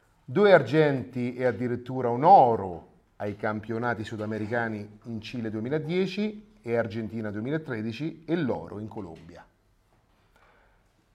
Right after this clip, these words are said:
Poi ai mondiali under diciannove, dove la fai da padrona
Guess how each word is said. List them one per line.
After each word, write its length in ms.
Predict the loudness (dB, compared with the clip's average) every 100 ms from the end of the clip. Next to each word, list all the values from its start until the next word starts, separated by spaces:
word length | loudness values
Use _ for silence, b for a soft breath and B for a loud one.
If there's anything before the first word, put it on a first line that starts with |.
| _ 2
Poi 220 | 6 6
ai 60 |
mondiali 520 | 6 2 2 -2 -2 -6
under 260 | -4 -4
diciannove, 680 | -4 -6 -4 -2 -2 -6 -14 -20 _ _ _ _ _ _ _ -20
dove 440 | -6 0 2 2
la 120 | 0 2
fai 200 | 2 2
da 120 | 4
padrona 720 | 4 4 -2 -2 -4 -6